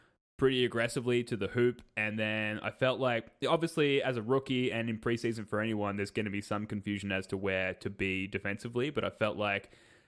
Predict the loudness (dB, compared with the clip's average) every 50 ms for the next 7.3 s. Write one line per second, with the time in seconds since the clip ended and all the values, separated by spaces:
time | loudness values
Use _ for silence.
0 | _ _ -20 -14 -10 -8 -6 -4 -4 -4 -2 2 4 4 4 4 2 0 2 2
1 | 2 2 2 -2 -4 -4 -2 0 2 2 2 0 -4 -4 -2 0 0 0 0 0
2 | -2 -4 -2 -2 -2 -2 0 0 0 -2 -2 -2 0 2 2 2 2 -2 -6 -12
3 | -20 -20 _ _ _ _ -4 -4 -2 -2 -2 -2 0 0 0 2 2 2 0 0
4 | 0 0 0 2 2 2 2 0 -2 -6 -6 -2 -2 0 0 0 0 -2 -2 -2
5 | -2 -2 -2 -2 -2 -2 0 0 0 0 0 -4 -6 -12 _ _ -20 _ -14 -10
6 | -8 -4 -2 -2 -2 -2 -2 -2 0 0 0 0 -2 -2 -2 -2 0 0 -2 0
7 | 2 0 0 0 0